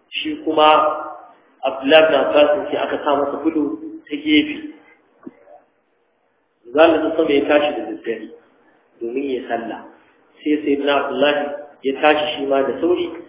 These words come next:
sai ya je ya zuba ma manzon Allah sallama ruwa a buta. Kaga ladabi. Manzon Allah sallama ya ji daɗi. Da ya ji daɗi shi ne sai ya masa wannan addu'a. Ya ce, "Allahumma allimhu kitaba wa faqqihhu fi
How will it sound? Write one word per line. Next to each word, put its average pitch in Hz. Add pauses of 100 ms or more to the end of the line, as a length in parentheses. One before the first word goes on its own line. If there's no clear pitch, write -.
(100)
sai -
ya 135
je 135
ya 143
zuba 147
ma 127
manzon 120
Allah 135
sallama 131
ruwa 123
a -
buta. - (2250)
Kaga 127
ladabi. 120 (1120)
Manzon 131
Allah 185
sallama 165
ya 156
ji 151
daɗi. 185 (920)
Da -
ya 156
ji 156
daɗi 170
shi 190
ne 160
sai 143
ya 143
masa 151
wannan 131
addu'a. - (500)
Ya -
ce, -
"Allahumma 151
allimhu 139
kitaba 185 (320)
wa -
faqqihhu -
fi 127